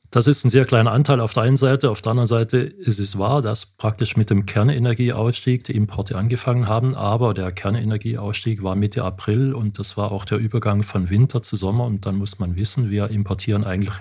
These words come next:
immer im Winter Strom, weil dort die Strompreise sehr hoch sind und die Nachfrage sehr groß ist. Und im Sommer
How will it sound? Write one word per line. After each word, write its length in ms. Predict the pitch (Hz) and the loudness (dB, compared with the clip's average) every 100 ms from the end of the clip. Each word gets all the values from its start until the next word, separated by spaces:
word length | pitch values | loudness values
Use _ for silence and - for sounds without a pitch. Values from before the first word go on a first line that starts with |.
| - _ | -14 _
immer 300 | - 117 104 | 2 4 2
im 120 | 90 | 2
Winter 340 | 95 139 139 | 4 4 2
Strom, 380 | 127 - 120 135 | -2 0 2 4
weil 120 | 110 | 2
dort 200 | 95 98 | -2 -4
die 60 | 101 | -6
Strompreise 640 | - 107 117 131 107 107 | -4 2 2 2 0 0
sehr 240 | 107 110 101 | 0 -2 0
hoch 220 | 110 113 | -2 -2
sind 280 | - 120 113 | -2 -2 -2
und 160 | 98 | -4
die 60 | 95 | -4
Nachfrage 540 | 92 107 - 113 110 | -2 -2 -2 -2 -2
sehr 160 | 110 107 | -2 -4
groß 300 | - 107 110 | -2 -2 -2
ist. 200 | 110 - - - - - - - | -4 -8 -12 -14 -12 -12 -14 -8
Und 80 | - | 2
im 80 | 104 | 4
Sommer 380 | 101 107 131 | 4 4 4